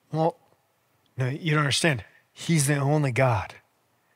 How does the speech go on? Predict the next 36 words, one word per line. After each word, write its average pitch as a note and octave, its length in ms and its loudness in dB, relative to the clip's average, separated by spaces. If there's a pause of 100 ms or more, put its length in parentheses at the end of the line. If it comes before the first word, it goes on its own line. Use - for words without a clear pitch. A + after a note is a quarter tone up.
(120)
He's - 260 0
trying E3 240 2
to D3+ 60 0
make D3+ 120 2
sure D3+ 180 2
they C#3 140 0
understand, C#3 460 0
"I'm D3+ 200 0
serious C3 840 2
about A2 380 -4
this." - 500 -8 (1300)
Uh, E3+ 160 6 (260)
he's F3+ 240 2
given D#3+ 200 2
us - 180 -2
every D#3+ 200 2
reason C#3+ 380 2
not D#3 280 2
to D#3 120 0
reject C#3+ 440 2
him, C#3+ 140 0
and C#3 140 0
then D3+ 100 2
we C#3+ 280 -2 (140)
continue D#3 380 0
to C#3 120 0
reject B2+ 540 0
him. B2 380 -4 (300)
He's C#3+ 180 -2
gonna C#3 160 4
let C#3 120 4
us B2+ 120 0
sit - 380 2
in C#3+ 140 -4
the B2+ 100 -2
sin C#3+ 480 -2